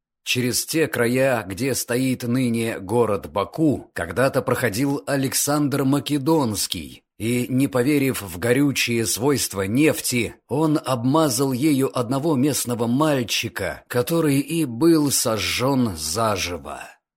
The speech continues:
Об этой же нефти писал и Марко Поло, называя её маслом,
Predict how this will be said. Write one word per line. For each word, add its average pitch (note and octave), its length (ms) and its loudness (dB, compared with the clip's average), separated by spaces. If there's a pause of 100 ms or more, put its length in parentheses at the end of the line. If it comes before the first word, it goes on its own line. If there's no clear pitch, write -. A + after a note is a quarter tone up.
(380)
Об G#2+ 220 0
этой C3 260 4
же G#2+ 220 -2
нефти B2+ 400 0
писал B2 440 0
и A#2 360 -2
Марко B2 520 0
Поло, A2+ 840 0
называя A#2 560 2
её A#2+ 560 2
маслом, A#2 880 -2